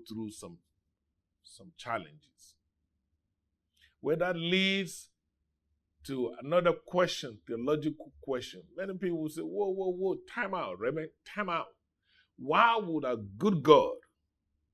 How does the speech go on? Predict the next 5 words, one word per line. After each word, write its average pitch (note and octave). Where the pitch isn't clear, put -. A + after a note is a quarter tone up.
allow C#3
his D#3
children A#2+
to G#2+
go B2+